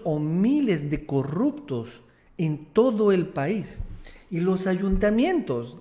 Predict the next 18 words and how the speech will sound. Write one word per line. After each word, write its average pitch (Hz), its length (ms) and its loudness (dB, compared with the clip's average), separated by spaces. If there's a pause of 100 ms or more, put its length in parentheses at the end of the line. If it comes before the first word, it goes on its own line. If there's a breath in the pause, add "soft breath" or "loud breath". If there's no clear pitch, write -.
el 185 220 0
predial 208 340 2
es 233 100 -2
el 233 60 -2
dinero 220 220 0
que 202 80 -8
se 165 80 -6
les 143 100 -6
quedan 202 320 -4
a 240 140 -2
ellos. 127 360 -6 (460 soft breath)
Deben 349 380 2
hacer 302 220 4
lo 285 120 6
mismo 226 460 2
que 139 120 -2
Diego 143 200 0
Fernández. 113 460 -12